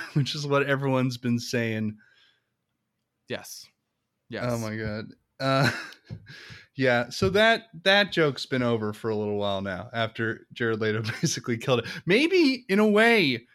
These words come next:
Speaker 1: he might have done that on purpose. I, I wouldn't count out the fact that Jared Leto was like, "I know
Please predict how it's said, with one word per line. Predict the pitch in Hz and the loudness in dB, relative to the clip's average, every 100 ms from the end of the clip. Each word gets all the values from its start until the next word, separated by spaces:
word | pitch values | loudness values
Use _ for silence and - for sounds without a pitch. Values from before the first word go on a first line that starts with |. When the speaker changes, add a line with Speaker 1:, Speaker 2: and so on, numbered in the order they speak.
| _ | _
Speaker 1:
he | - 208 | 0 2
might | 202 180 220 | 4 6 6
have | 190 160 131 120 _ _ 120 | 6 4 -2 -10 _ _ 0
done | 156 170 | 2 4
that | 147 | 4
on | 131 113 | 2 0
purpose. | 127 127 - - - - _ _ _ _ _ _ _ | 0 -2 -4 -16 -14 -16 _ _ _ _ _ _ _
I, | 143 175 | 2 4
I | 151 165 | 4 4
wouldn't | 214 240 214 | 4 2 0
count | - 196 180 | 0 2 4
out | 165 139 - | 4 4 0
the | 139 | -2
fact | 139 127 127 | 2 2 2
that | 123 - | -2 -2
Jared | 143 127 | 2 2
Leto | 123 120 | 4 2
was | 107 107 | 2 0
like, | 110 98 - | 0 -2 -4
"I | 110 131 151 | 0 2 2
know | 123 95 85 | 2 -2 -4